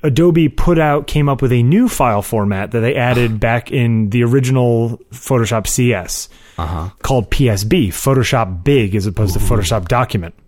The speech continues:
Speaker 2: Nice.
Speaker 1: Now, these things can be up to three hundred thousand pixels in each dimension and have,
Speaker 2: There you
Speaker 1: like,
Speaker 2: go.
Speaker 1: a fourteen terabyte size,
Speaker 2: Yeah.
Speaker 1: whatever. Right.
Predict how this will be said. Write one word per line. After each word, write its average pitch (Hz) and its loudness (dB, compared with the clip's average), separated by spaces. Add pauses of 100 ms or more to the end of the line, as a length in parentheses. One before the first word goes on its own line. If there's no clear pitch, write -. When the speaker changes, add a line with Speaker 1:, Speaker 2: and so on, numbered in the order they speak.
(140)
Speaker 2:
Nice. - -10
Speaker 1:
Now, - 0
these 180 2
things 160 -2
can 139 0
be 135 2
up 131 -2
to 127 -2
three 143 0
hundred 123 0
thousand 170 0
pixels 120 0
in 120 4
each 117 0
dimension 113 0
and 107 2
have, 117 0
Speaker 2:
There 113 0
you 110 0
Speaker 1:
like, 113 0
Speaker 2:
go. 131 2
Speaker 1:
a - -4
fourteen 127 0
terabyte 113 -2
size, 123 0
Speaker 2:
Yeah. - -2
Speaker 1:
whatever. 123 0
Right. 113 -4